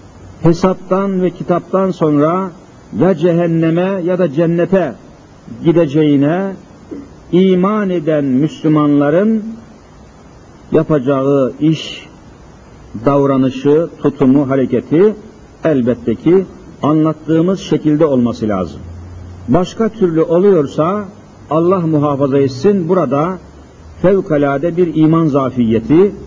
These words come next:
itikat zafiyeti olur ki böyle bir felaketten Rabbimiz cümlemizi muhafaza buyursun. Kainatı kaybetmekten daha tehlikelidir imanı kaybetmek.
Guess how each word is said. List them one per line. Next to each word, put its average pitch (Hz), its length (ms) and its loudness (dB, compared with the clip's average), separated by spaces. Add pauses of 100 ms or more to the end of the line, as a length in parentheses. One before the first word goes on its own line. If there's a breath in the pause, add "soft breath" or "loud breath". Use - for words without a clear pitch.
(140)
itikat 147 540 0
zafiyeti 127 600 0
olur 139 340 2
ki 196 320 2 (400)
böyle 165 440 2
bir 165 140 0
felaketten 147 1000 -2
Rabbimiz 143 560 0
cümlemizi 143 520 2
muhafaza 135 560 0
buyursun. 113 400 0 (720)
Kainatı 180 800 0
kaybetmekten 170 800 -2
daha 175 240 -4
tehlikelidir 160 720 0
imanı 139 400 2
kaybetmek. 110 520 -2